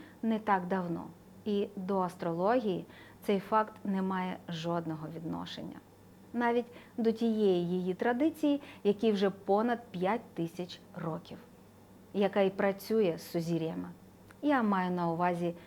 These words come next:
джйотіш, або ведичну астрологію, як її називають у нас. Ось, до речі, порівняльна таблиця, яку я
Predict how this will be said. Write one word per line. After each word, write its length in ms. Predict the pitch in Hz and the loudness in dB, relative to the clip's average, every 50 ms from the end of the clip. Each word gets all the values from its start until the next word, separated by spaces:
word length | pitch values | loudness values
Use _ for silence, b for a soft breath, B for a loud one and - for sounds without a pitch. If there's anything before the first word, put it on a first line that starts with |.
| B B B | B B B
джйотіш, 680 | 226 220 226 226 226 185 151 - - - - - - - - - - | -2 0 4 4 4 4 4 0 -6 -12 -12 -14 -14 -16 -20 -8 -4
або 320 | - 190 175 185 185 180 180 - - - | -2 0 2 2 2 2 0 -4 -10 -8
ведичну 680 | - 214 214 226 214 180 165 160 147 - - - 160 - - | 0 6 6 8 8 6 2 0 -2 -2 -4 -6 -6 -4 -4
астрологію, 800 | 175 180 - - - 226 233 247 277 311 330 311 320 320 311 311 B B B B B - | -4 -6 -4 0 2 2 4 4 6 4 4 4 4 2 0 -2 B B B B B -2
як 300 | 180 185 180 175 175 175 | 0 0 0 0 0 -2
її 240 | 170 160 170 214 | -2 2 2 2
називають 680 | 247 233 190 156 165 160 156 160 160 165 170 175 175 - - - - - 190 | 2 2 0 -2 -4 -6 -6 -4 -4 -4 -4 -6 -8 -10 -16 -20 -20 -14 -8
у 120 | 196 185 | -6 -4
нас. 240 | 175 160 151 156 - - - - - - - - - - - - - - - - - - - - - - - - - - - - - - - - - - B B B B B B B B B B - - | -4 -4 -4 -8 -12 -14 -20 -20 -20 -20 -20 -20 -20 -20 -20 -20 -20 -20 -20 -20 -20 -20 -20 -20 -20 -20 -20 -20 -20 -20 -20 -20 -20 -20 -20 -20 -20 -20 B B B B B B B B B B -2 2
Ось, 220 | 349 359 359 - | 2 2 4 4
до 200 | - 220 202 196 | 6 6 8 8
речі, 320 | 190 202 247 269 - - 294 | 8 8 6 6 4 2 0
порівняльна 880 | 294 - - 208 190 185 175 165 170 170 170 170 180 208 233 247 262 | 0 2 2 2 4 2 2 2 2 2 2 2 2 2 2 2 0
таблиця, 680 | 262 - 202 180 170 156 156 156 156 160 160 - - 269 | 0 0 0 0 0 0 0 0 0 0 0 2 2 2
яку 520 | 269 226 180 175 165 165 - - - 233 254 | 4 4 2 0 -2 -2 -2 0 0 2 2
я 280 | 220 190 190 202 208 | 2 2 0 -2 -2